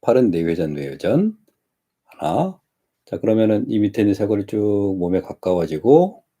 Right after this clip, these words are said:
멀어지죠. 셋.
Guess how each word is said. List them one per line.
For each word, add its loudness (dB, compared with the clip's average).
멀어지죠. -4
셋. 2